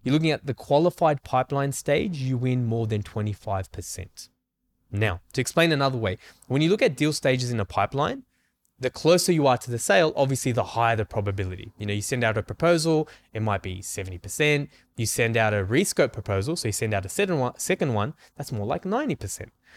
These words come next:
So whatever stage in a pipeline that is twenty-five percent,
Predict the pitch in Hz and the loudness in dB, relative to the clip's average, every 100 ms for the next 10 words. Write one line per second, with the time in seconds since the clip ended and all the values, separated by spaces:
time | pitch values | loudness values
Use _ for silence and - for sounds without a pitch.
0 | - - 175 156 151 - 196 214 240 - | -20 0 4 4 4 0 2 4 2 0
1 | - - 139 135 120 143 - 131 107 - | -6 0 2 4 2 -4 -6 -4 -4 -2
2 | - 120 - 147 160 208 285 _ _ 123 | 2 2 2 -2 -2 -2 -8 _ _ -2
3 | 127 127 120 127 - - 147 147 - 131 | 0 2 -2 -4 -8 -2 0 0 2 2
4 | - 113 - 120 117 - | 0 -8 -4 -2 -2 -6